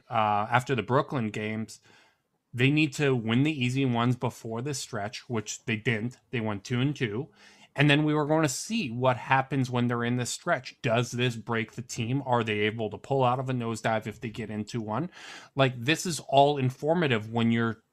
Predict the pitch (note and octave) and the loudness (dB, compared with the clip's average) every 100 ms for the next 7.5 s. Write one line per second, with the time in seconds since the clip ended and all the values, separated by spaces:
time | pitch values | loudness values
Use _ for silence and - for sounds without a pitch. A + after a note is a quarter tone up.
0 | _ - - B2 B2+ B2+ C3 B2 - C#3 | _ -4 2 4 2 0 -2 -6 0 0
1 | B2+ B2 C3 A#2+ A#2+ G#2+ A2 A#2+ A2+ - | 2 -2 0 2 2 0 0 2 0 0
2 | A#2+ - A#2+ A2+ G#2+ A#2 A#2+ B2+ - _ | 0 0 0 0 0 -2 -2 -4 -8 _
3 | _ F3 G#3 D3 A#2 A2+ A2+ A2+ C3 - | _ -20 -6 -2 0 2 0 -2 -8 -10
4 | C3+ A#2 A#2 B2+ - A#2 - C3+ D#3+ A2 | -2 0 0 0 0 -4 -2 -2 -2 -4
5 | G2+ F2+ - - _ A2 - - B2+ C3+ | -6 -14 -20 -20 _ -6 -4 -2 0 0
6 | D3+ D3 - C3 A2+ A2+ B2 C3 B2 A2 | 0 -2 -4 -4 0 2 4 4 2 -4
7 | C3 C3 D#3+ G3+ | -4 -2 -2 -4